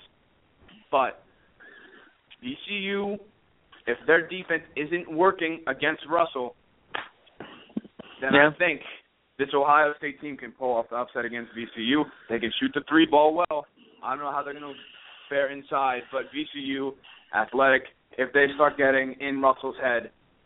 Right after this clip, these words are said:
Speaker 1: then I think V C U is going to have a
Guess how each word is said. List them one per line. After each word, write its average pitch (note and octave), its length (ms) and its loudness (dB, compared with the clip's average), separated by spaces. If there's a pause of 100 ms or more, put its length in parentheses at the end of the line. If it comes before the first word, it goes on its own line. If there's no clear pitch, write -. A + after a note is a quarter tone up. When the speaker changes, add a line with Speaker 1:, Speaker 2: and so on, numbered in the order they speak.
(420)
Speaker 1:
then C3 120 0
I B2+ 120 2
think B2 220 -6
V B2 200 -6
C A#2 60 -12
U A2+ 440 -2
is A2 140 -4
going A2 400 2
to A2 100 0
have G#2 340 4 (580)
a G2+ 340 2